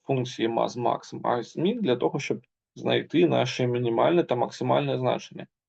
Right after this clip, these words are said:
Але їх застосування, ну, скажімо так, не набагато спо-, спрощує, е, задачу, е, аніж, м, це здавалося. А, ма-,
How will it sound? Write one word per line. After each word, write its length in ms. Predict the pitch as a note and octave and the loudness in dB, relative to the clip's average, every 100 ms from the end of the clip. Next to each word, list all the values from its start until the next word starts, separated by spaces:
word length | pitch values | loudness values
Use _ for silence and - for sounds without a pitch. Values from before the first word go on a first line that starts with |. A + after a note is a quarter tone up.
| _ - | _ 0
Але 260 | C#3+ C3+ | 2 4
їх 320 | A2 C#3 F#3+ F#3 | 2 0 0 0
застосування, 800 | D#3 - - A3 C#4+ D#4 C#4 | -2 -2 -2 2 2 2 0
ну, 140 | A3 G#3 | 0 0
скажімо 440 | - F#3+ G3 F3+ | 2 2 4 2
так, 280 | F3+ E3 - | 2 0 0
не 220 | D3+ F3+ | -2 2
набагато 640 | F3 C#3 C3+ C#3+ C#3+ - C3+ B2+ B2 A#2+ A#2 | 2 0 0 0 -2 0 2 4 2 0 -2
спо-, 500 | - - B2+ A#2+ B2 | -8 -6 -6 -6 -12
спрощує, 800 | - B2+ D3 D3 - B2+ C3 - _ _ - | -4 2 2 2 0 2 0 -4 _ _ 0
е, 160 | B2+ B2+ | 2 4
задачу, 720 | A#2+ B2 C#3+ D3+ C#3 C3 B2+ - | 2 2 2 0 -2 -2 -4 -2
е, 40 | C3 A#2+ A#2 A2+ A2+ - | 2 2 2 0 -2 -4
аніж, 640 | - A2+ B2+ B2+ - - _ _ _ _ _ _ - | -4 -2 -2 -6 -10 -16 _ _ _ _ _ _ -8
м, 280 | A2+ G#2+ G#2 | -6 -6 -2
це 260 | B2 A#2+ | 4 4
здавалося. 560 | A#2 A#2 A2 - - - _ _ _ _ _ _ _ _ _ | 4 2 2 -2 -6 -20 _ _ _ _ _ _ _ _ _
А, 260 | - B2+ B2+ | 2 4 4
ма-, 340 | D#3+ F#3+ D3 | 2 0 -4